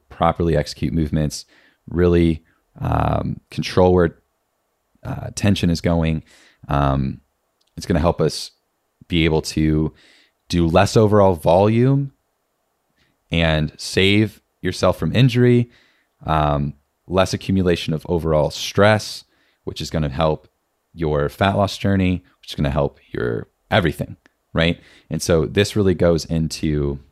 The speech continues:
your ability, um, just to be really good at this and, and to feel good while you're doing it, right? So,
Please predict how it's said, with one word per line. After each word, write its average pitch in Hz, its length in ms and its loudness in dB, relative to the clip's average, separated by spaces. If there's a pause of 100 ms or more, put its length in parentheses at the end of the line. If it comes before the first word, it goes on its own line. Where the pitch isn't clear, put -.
(520)
your 82 200 0
ability, 76 680 0
um, 73 500 -6 (640)
just - 160 -12
to 120 60 -4
be 117 120 2
really 101 220 4
good 87 240 2
at - 80 -6
this - 400 -8
and, 82 120 0
and 82 160 -2
to - 80 -10
feel 104 260 2
good 73 180 0
while 78 120 2
you're 78 100 2
doing 78 260 -2
it, 65 100 -10 (500)
right? 80 160 -4
So, 82 320 0